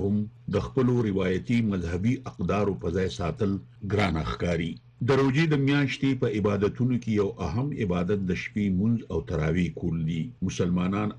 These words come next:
عام طور سره په تراویح کې د قرآن پاک ختم کوي. په دې سبب د شپې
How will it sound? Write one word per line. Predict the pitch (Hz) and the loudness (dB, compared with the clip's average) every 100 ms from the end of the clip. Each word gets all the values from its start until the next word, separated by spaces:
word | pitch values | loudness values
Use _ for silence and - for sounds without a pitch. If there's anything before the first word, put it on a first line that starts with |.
| 107 | -2
عام | 104 87 | -2 -2
طور | 104 95 - | -2 -2 -2
سره | 87 80 | -4 -4
په | 80 92 | -6 -4
تراویح | 82 87 95 90 | -2 0 -2 -2
کې | 92 | -4
د | 82 - | -4 -4
قرآن | 80 78 78 78 | -4 -2 -2 -2
پاک | 90 - - | -4 -6 -6
ختم | 92 110 110 | -2 -2 -2
کوي. | 117 107 98 - | -2 -2 -4 -4
په | 87 | 0
دې | 127 127 | 2 2
سبب | 113 110 110 95 | 2 2 2 -2
د | - | -4
شپې | - 113 | -2 0